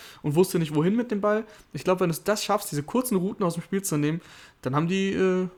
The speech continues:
ähm, nicht die, sondern das Washington Football Team, dann haben die eine Chance.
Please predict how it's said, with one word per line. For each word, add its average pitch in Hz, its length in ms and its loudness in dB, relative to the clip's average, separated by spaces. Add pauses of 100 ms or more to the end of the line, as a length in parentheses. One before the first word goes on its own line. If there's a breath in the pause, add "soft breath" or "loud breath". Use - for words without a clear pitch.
ähm, 147 200 -2
nicht 143 380 -6
die, 175 200 -6
sondern 135 280 -6
das - 260 -4
Washington 156 300 -4
Football 170 280 -4
Team, 180 160 -4
dann 147 140 -2
haben 156 100 -4
die 170 60 -2
eine 185 80 -2
Chance. 185 380 -4